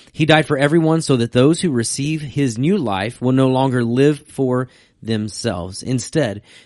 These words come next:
they will live for Christ, who died and was raised for them. So we have stopped evaluating others from a human point of view.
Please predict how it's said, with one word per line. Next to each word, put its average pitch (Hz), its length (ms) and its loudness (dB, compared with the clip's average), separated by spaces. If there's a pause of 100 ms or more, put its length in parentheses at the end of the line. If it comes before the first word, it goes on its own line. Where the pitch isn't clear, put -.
they 131 120 2
will 127 140 0
live 131 160 2
for 117 120 -8
Christ, 117 440 -6
who 120 120 -8
died 117 480 -4
and 107 220 -10
was 95 180 -10
raised 107 460 -6 (220)
for 113 160 -6
them. 92 340 -6 (280)
So - 160 2
we 160 120 6
have 143 120 2
stopped 156 540 -6
evaluating 156 920 -2
others 143 360 -2
from 127 220 -4
a 117 40 -2
human 156 420 -2
point 143 400 -6 (100)
of 110 240 -8
view. 104 520 -8